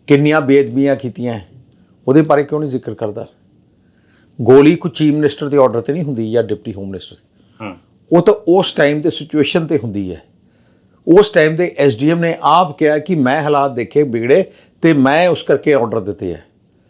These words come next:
Speaker 1: ਆਪ ਤੁਸੀਂ ਚੀਫ ਮਿਨਿਸਟਰ ਕੋਲ ਟੈਲੀਫੋਨ ਕਰਕੇ ਨਹੀਂ ਪੁੱਛਦੇ। ਇਹਦਾ ਮਤਲਬ ਜੇ ਮ-, ਮੈਂ ਕਰਾਏ ਹੈ, ਇਹਦਾ ਮਤਲਬ ਹੁਣ ਤੂੰ ਕਰਾਏ ਸਾਰਾ ਕੁਛ।
Speaker 2: ਆਮ ਆਦਮੀ ਪਾਰਟੀ ਕਹਿੰਦੀ ਸੱਤਰ ਸਾਲ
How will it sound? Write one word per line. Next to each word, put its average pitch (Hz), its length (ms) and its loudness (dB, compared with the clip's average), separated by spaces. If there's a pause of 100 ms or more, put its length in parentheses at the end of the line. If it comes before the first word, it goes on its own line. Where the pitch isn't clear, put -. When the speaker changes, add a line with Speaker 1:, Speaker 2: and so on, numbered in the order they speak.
(300)
Speaker 1:
ਆਪ 151 220 2
ਤੁਸੀਂ - 180 -6
ਚੀਫ 139 260 0
ਮਿਨਿਸਟਰ 151 280 -4
ਕੋਲ 143 160 0
ਟੈਲੀਫੋਨ 135 320 0
ਕਰਕੇ 123 240 -4
ਨਹੀਂ 165 120 -8
ਪੁੱਛਦੇ। 98 320 -6 (1500)
ਇਹਦਾ 147 140 6
ਮਤਲਬ 156 280 -2
ਜੇ 156 120 0
ਮ-, 123 260 -4 (200)
ਮੈਂ 120 280 -2
ਕਰਾਏ 147 380 0
ਹੈ, 110 180 -2 (300)
ਇਹਦਾ 143 100 0
ਮਤਲਬ 147 240 -2
ਹੁਣ 143 100 -2
ਤੂੰ 151 160 -2
ਕਰਾਏ 202 280 2
ਸਾਰਾ 185 240 0
ਕੁਛ। 165 140 -8 (2750)
Speaker 2:
ਆਮ 151 120 6
ਆਦਮੀ 180 220 4
ਪਾਰਟੀ 160 340 2
ਕਹਿੰਦੀ 170 220 -4
ਸੱਤਰ 147 320 -4
ਸਾਲ 139 340 0